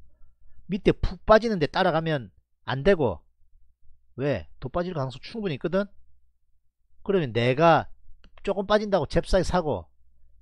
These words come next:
더 빠지는 거 버티다가, 버티다가 많이 빠져가지고 던지고 난 다음에,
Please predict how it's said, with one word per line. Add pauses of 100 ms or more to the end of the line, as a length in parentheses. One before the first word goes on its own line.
(140)
더
빠지는
거
버티다가,
버티다가
많이
빠져가지고 (100)
던지고
난
다음에,